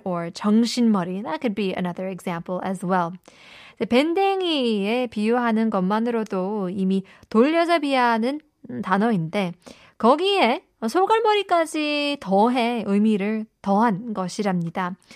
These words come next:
그래서 그 순간만 지나면 작게 보이는 일들이 많아요. 잠깐의 화가 때문에,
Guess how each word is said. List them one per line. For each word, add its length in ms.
그래서 120
그 200
순간만 880
지나면 480
작게 360
보이는 400
일들이 520
많아요. 640
잠깐의 580
화가 240
때문에, 520